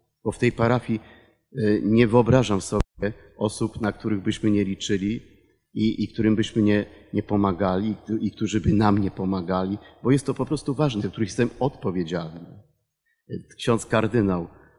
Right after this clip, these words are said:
nasz, mój obecny, y, szef, był tu chyba, był, tak jest, y, jak wręcza nominacje proboszczowskie na parafię,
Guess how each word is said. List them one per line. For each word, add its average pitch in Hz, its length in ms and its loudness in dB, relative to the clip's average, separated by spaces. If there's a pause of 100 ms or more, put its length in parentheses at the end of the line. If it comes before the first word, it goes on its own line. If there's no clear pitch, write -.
(140)
nasz, - 600 -2
mój 95 340 -2
obecny, 98 640 -2 (580)
y, - 80 -2
szef, - 580 0 (640)
był 120 180 4
tu - 120 -6
chyba, 98 460 -6 (420)
był, 110 400 0 (100)
tak 90 200 -10
jest, 104 380 -4 (520)
y, 104 140 2
jak 113 280 2
wręcza 110 600 2 (200)
nominacje 117 540 2
proboszczowskie 113 720 -4
na 107 100 0
parafię, 104 560 -4